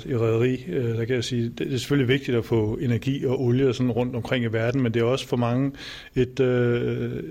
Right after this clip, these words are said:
et, øh, noget værre svineri, for at sige det med, på pænt dansk. Og, øh, der s-, der har, er vi begyndt at kigge ind i,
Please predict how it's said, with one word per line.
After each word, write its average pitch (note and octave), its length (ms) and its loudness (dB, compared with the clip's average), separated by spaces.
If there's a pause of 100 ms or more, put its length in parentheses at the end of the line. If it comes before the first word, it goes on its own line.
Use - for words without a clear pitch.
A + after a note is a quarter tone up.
(140)
et, C3+ 340 -4
øh, B2 760 -2 (600)
noget B2+ 180 2
værre C3 140 4
svineri, C#3 520 2 (240)
for B2 140 -4
at A2 60 -2
sige B2 140 -2
det A#2+ 100 -2
med, A2+ 160 -2 (220)
på B2+ 80 -2
pænt A#2+ 300 -2
dansk. B2 360 -4 (500)
Og, A#2 360 4
øh, A#2 160 0
der A2 80 4
s-, - 180 -8 (240)
der C#3 80 0
har, D3 240 -2
er C#3 100 0
vi C3 360 2 (280)
begyndt C3+ 300 0
at B2 80 -4
kigge C3 260 2
ind C3+ 100 2
i, A#2 220 2